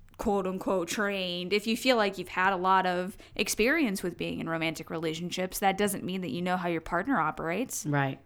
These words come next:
Speaker 1: You know, every time you get in a new relationship, you need to learn what they like and what they don't like.
Speaker 2: Right. So if somebody just takes this one little tool in their own,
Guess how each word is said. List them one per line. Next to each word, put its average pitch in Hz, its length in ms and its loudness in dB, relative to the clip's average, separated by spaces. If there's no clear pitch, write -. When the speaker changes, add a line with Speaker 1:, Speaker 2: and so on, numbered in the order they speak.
Speaker 1:
You 202 120 -2
know, 190 160 6
every 202 180 6
time 220 220 2
you 196 80 0
get 220 120 2
in 233 60 2
a 202 60 2
new 180 180 0
relationship, 180 560 2
you 165 60 -6
need 180 160 -4
to - 100 -10
learn 202 300 0
what 170 180 -2
they 175 140 0
like 180 320 2
and - 100 -8
what - 120 -8
they 180 120 -4
don't 208 260 0
like. - 460 -4
Speaker 2:
Right. 147 240 -4
So 214 200 8
if 202 100 8
somebody 233 380 6
just 202 240 2
takes 202 320 2
this 208 320 4
one 190 280 4
little 202 240 4
tool 160 640 0
in 160 200 0
their 165 200 6
own, 180 420 4